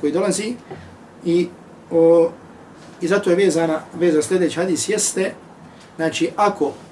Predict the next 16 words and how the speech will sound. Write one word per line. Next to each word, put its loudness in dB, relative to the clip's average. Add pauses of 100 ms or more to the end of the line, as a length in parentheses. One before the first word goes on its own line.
(280)
si -4
ti -4
u 2
ihramu, 0 (1300)
brat, 2
pa -4
ti -2
si -2
u -2
ihramu, -4 (920)
i 0
nisi 0
naredio, 2 (440)
niti 0
si -6
šaretio, 0